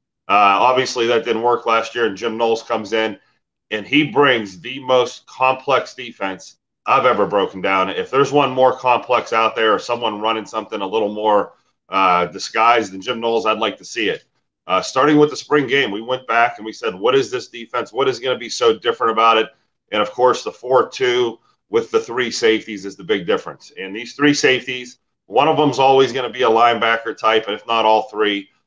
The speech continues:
but they're the, they're gonna be the eighth guy coming down in the box or the seventh guy coming down in the box most plays. Uh, so when we're breaking this tape down, boy, it takes me a while to pause it, watch it, rewind it,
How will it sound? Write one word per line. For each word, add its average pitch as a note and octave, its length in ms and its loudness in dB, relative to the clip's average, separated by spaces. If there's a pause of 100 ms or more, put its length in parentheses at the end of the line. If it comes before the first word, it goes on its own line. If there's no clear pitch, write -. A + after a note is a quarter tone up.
(220)
but G2+ 180 -10
they're B2+ 160 4
the, A#2+ 180 0 (140)
they're A#2+ 160 0
gonna A#2+ 140 -2
be A2 160 -6
the G#2+ 140 -4
eighth A2 240 0
guy G#2+ 160 2
coming G#2+ 280 -10
down G#2 200 -2
in G2+ 40 -8
the G2+ 80 -8
box G2 380 0
or F#2 60 -10
the F2+ 80 -12
seventh F#2+ 340 -10
guy F#2+ 180 0
coming F#2+ 280 -10
down F#2 160 -4
in F2+ 80 -8
the E2+ 40 -12
box F2+ 360 -6
most D#2 240 -16
plays. E2 400 -8 (440)
Uh, F#2 220 4
so A2 180 0
when A#2 80 -4
we're C#3 120 4
breaking D3 360 2
this C#3 200 -2
tape B2 240 0
down, A#2 420 2 (560)
boy, C3 180 4
it B2 100 0
takes D3+ 240 -2
me D#3 80 0
a C3 80 2
while B2+ 300 4
to - 60 -10
pause B2+ 420 2
it, C#3+ 280 -2 (200)
watch B2+ 420 0
it, C#3 220 -2
rewind B2 480 0
it, C3+ 200 -4